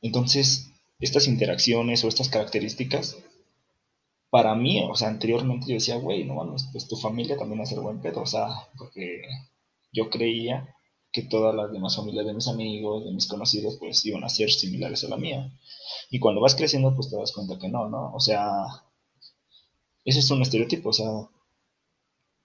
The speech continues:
empiezas a comparar, supongamos, en este caso yo empecé a comparar a mi familia con las familias de otros, y son dos grupos sociales muy distintos, o sea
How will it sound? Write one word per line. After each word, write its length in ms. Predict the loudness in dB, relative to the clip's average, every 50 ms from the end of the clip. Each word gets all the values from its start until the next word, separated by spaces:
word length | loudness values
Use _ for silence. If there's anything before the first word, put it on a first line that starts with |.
| _ _ _ _ _ -4
empiezas 1000 | -2 -2 -2 -2 4 6 8 8 10 8 8 8 6 6 2 2 0 -4 -10 _ -8
a 140 | -8 -2 -2
comparar, 500 | 0 -2 0 2 2 4 4 4 4 2 0 -4 -6 -8 -6 -6
supongamos, 340 | -6 -4 -2 0 -2 -2 -2
en 80 | -4
este 140 | 0 0 0
caso 240 | 0 2 0 0 0
yo 80 | 0
empecé 240 | -2 -2 -2 -2 -2
a 40 | -2
comparar 300 | -4 -4 -4 -2 -2 -2
a 40 | -2
mi 80 | -4 -8
familia 400 | -8 -8 -6 -4 -4 -4 -4 -4
con 140 | -6 -8 -6
las 100 | -8 -8
familias 280 | -6 -4 -2 -2 0 0
de 60 | -2
otros, 320 | -2 -2 -6 -6 -6 -10 _ _ _ _ _ -4
y 80 | 2 2
son 420 | 2 4 4 0 0 0 0 2
dos 280 | 2 4 4 4 6 8
grupos 320 | 10 10 10 8 4 0
sociales 420 | 4 4 6 6 6 4 2 2 2
muy 140 | 0 0
distintos, 580 | 2 0 0 0 2 -2 0 0 -2 -4 -4 -4
o 40 | -4
sea 220 | -2 -2 -2 -2